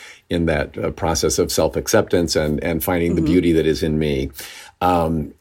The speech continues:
Speaker 1: I, uh, yeah, I, I, one of my favorite st-, stories ever, you know, my, my long skinny neck was, was a focal point of mockery when I was a kid.
Speaker 2: Mm-hmm.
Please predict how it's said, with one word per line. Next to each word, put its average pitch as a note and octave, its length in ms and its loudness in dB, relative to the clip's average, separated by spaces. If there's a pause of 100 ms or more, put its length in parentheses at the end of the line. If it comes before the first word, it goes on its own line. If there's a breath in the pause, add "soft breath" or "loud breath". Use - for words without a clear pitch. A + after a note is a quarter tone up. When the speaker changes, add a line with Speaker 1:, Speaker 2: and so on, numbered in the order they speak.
Speaker 1:
I, G2 460 4
uh, E2+ 440 0 (100)
yeah, F#2 160 0
I, F#2+ 240 2
I, G2 40 4
one G#2+ 340 0
of G2+ 60 2
my F2+ 100 2
favorite E2+ 400 0
st-, - 320 -6
stories E2+ 380 2
ever, F2 300 2
you F#2+ 100 0
know, E2 180 0
my, F#2+ 260 2
my F#2 180 2
long G2+ 260 4
skinny F#2 300 0
neck F2+ 260 2
was, D#2+ 140 0
was E2+ 180 -2
a E2+ 60 -2
focal F2 320 0
point E2+ 320 -2
of D2+ 180 -4
mockery D#2 440 0
when D2+ 140 0
I C2+ 60 -2
was C2 160 -2
a C2+ 40 -6
kid. - 400 -6
Speaker 2:
Mm-hmm. E3 260 -2